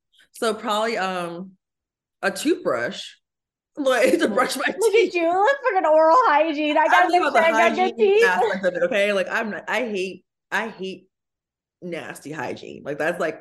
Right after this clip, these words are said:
Speaker 1: oh, I hate a smelly person. Oh my God. I hate a
Speaker 2: Oh. <laughs>
Speaker 1: So, like, yeah, if I can, like, protect myself with a wipe or something, we're good. In a book, you know.
Speaker 2: Book. Okay, all right,
Speaker 1: Yeah,
Speaker 2: I get
Speaker 1: fun.
Speaker 2: it. I
Speaker 1: Okay,
Speaker 2: get
Speaker 1: you,
Speaker 2: it.
Speaker 1: you, you.
Speaker 2: Um,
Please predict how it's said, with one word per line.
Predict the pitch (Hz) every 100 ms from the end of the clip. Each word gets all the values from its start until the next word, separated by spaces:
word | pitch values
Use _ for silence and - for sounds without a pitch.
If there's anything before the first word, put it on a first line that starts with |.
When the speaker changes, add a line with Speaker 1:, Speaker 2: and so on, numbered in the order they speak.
| -
Speaker 1:
oh, | 170 185
I | 160
hate | 165 160
a | 170
smelly | 160 139 139
person. | 156 131 143 -
Oh | 208 254 190
my | 139 135
God. | 143 185 233 294 302 311 _ - -
I | 226 311
hate | 370
a |
Speaker 2:
Oh. | 415 427 453 453 440 453 -
<laughs> | 453
Speaker 1:
So, | - 226
like, | 214 185
yeah, | 185 151
if | 175
I | 220
can, | 311
like, | 240 -
protect | 208 - 202 202
myself | 208 214 233 214 214
with | 175 139
a |
wipe | 135 165 202 202
or |
something, | 220 208 190
we're | 175
good. | 170 143 131 -
In | 320
a | 370
book, | 508 311 - - _ -
you | 302
know. | 285 320
Speaker 2:
Book. | 311 403
Okay, | 523 - -
all | - 494 523 466 480 392 466
right, | 381 453
Speaker 1:
Yeah, | 320
Speaker 2:
I | 262
get | 311
Speaker 1:
fun. | 202 165 196
Speaker 2:
it. | - _ _ -
I |
Speaker 1:
Okay, | 277 208
Speaker 2:
get | 202
Speaker 1:
you, | 349
Speaker 2:
it. | 440 - 175
Speaker 1:
you, | 160 -
you. | 214 156 165 208 _ 269
Speaker 2:
Um, | 277 277 269